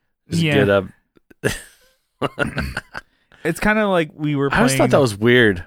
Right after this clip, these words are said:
Speaker 1: when, like, you watch, like, a performance, like, a live performance, and, like, Sting and, like, uh, you know, whoever the other artist is, they're, like, singing, like, at each other.
Speaker 2: Yeah.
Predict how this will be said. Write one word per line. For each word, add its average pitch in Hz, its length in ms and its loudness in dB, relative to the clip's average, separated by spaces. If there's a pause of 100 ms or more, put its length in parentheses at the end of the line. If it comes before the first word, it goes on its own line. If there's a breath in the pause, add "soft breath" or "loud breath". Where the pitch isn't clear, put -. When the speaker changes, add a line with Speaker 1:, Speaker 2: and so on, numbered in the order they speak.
Speaker 1:
when, 101 160 0
like, 98 380 -2
you 98 160 -2
watch, 95 280 0
like, 101 80 0
a 95 60 -2
performance, 90 580 -4
like, 90 100 0
a 82 40 0
live 82 160 -2
performance, 95 560 -4
and, 87 80 -6
like, 85 220 -4 (420 soft breath)
Sting 101 720 -2
and, 87 280 -4
like, 85 360 -4
uh, 78 400 -2 (520)
you 95 140 -4
know, 80 400 -4
whoever 110 420 4
the 101 160 2
other 101 380 2
artist 95 460 0
is, 98 240 0
they're, 92 100 0
like, 87 220 -2
singing, 95 420 -2
like, 82 320 -6 (1120)
at 90 200 2
each 101 180 0
other. 107 400 2 (460)
Speaker 2:
Yeah. 123 240 -6